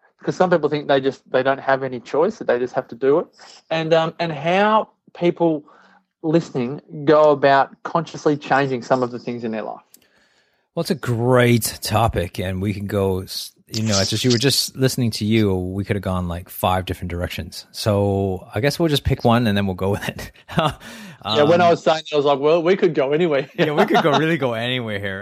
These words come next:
Speaker 2: Um, I think the first thing that comes to mind, I'll just speak from my mind, like, what comes up for me inst-, uh, instinctively, and then we'll go from there.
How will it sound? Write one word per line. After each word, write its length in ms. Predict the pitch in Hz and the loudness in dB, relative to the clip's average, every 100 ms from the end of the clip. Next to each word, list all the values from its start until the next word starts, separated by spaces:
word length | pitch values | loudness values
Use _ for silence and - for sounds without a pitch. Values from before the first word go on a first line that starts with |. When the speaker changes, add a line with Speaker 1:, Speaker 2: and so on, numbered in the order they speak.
| 151 | -2
Speaker 2:
Um, 380 | 143 151 147 127 | 0 0 -2 -4
I 100 | 143 | -4
think 160 | 175 240 | -2 -2
the 80 | - | 2
first 160 | 180 | 2
thing 140 | 175 147 | 2 -2
that 80 | |
comes 220 | - 131 120 | 0 -2 0
to 40 | |
mind, 140 | 104 | 0
I'll 40 | 139 | 2
just 140 | 143 | 2
speak 180 | 139 117 | -2 -4
from 140 | - | 0
my 80 | 107 | 0
mind, 320 | 95 98 104 | 0 -2 -2
like, 140 | 101 95 | -6 -4
what 240 | 104 104 | -4 -4
comes 240 | - 113 113 | -2 0 2
up 180 | 135 - | 0 -2
for 120 | 120 | -2
me 240 | 151 190 - | 0 0 -2
inst-, 280 | 120 - - | -4 -6 -6
uh, 180 | 113 104 | -2 -2
instinctively, 600 | 110 98 123 151 170 208 - - - | -2 -2 0 2 2 2 0 -18 -8
and 160 | 110 110 | -2 2
then 140 | 107 | 2
we'll 100 | 104 | 2
go 160 | 104 110 | 2 2
from 140 | 101 | 2
there. 180 | 98 90 | 0 -2